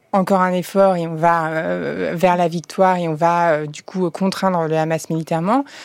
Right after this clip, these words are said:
je pense que les généraux, eux, voient qu'il y a autre chose qui se tro-, qui se trame, et cette autre chose, c'est précisément, euh, l'ambiguïté sur, euh, le Grand Israël et sur la finalité de l'opération militaire. Est-ce qu'on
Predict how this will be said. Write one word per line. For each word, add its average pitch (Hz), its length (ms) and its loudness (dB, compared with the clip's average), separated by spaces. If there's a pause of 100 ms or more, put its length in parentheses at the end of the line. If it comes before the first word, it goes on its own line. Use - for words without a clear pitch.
(100)
je - 120 -4
pense 233 280 2
que - 100 -6
les 190 160 0
généraux, 196 520 0
eux, 185 100 0
voient 185 400 0 (560)
qu'il 180 160 2
y 170 80 4
a 165 180 2
autre 247 340 2
chose 196 340 -2
qui - 140 -8
se - 160 -6
tro-, - 420 -6
qui - 140 -4
se - 140 -6
trame, 247 480 0 (300)
et 170 100 -2
cette 240 320 0
autre 196 280 0
chose, 247 440 0
c'est - 180 -2
précisément, 202 1040 0
euh, 160 800 -4
l'ambiguïté 202 800 0
sur, 220 460 0
euh, 160 500 2
le 175 160 2
Grand 196 320 -2
Israël 202 600 2
et 190 100 -2
sur 202 180 -2
la 185 120 -2
finalité 190 520 0
de 202 80 2
l'opération 180 480 0
militaire. 214 360 2 (260)
Est-ce 196 160 0
qu'on 220 260 2